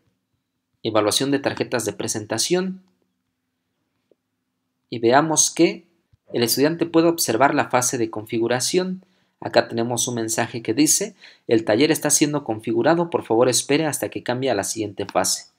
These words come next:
Esta fase ya fue superada, por eso la tenemos acá en color verde. Ahora estamos en la fase de envío. Bien,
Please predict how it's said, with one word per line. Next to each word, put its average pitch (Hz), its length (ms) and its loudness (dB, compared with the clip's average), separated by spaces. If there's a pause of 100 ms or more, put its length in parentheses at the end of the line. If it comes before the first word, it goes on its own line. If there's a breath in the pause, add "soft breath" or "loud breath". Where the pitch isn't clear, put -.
(1160)
Esta 113 280 -2
fase 135 280 0
ya 110 140 4
fue 113 140 -2
superada, 127 560 0
por 110 140 -2
eso 113 200 -4
la 104 140 -8
tenemos 104 600 -8 (260 soft breath)
acá 107 480 -2
en 98 280 -10 (240)
color 107 300 -2
verde. 139 480 4 (420 soft breath)
Ahora 117 240 4
estamos 127 460 -2
en 110 100 -8
la 98 80 -6
fase 110 320 -2
de 107 100 -4
envío. 120 420 -6 (4000)
Bien, 107 280 0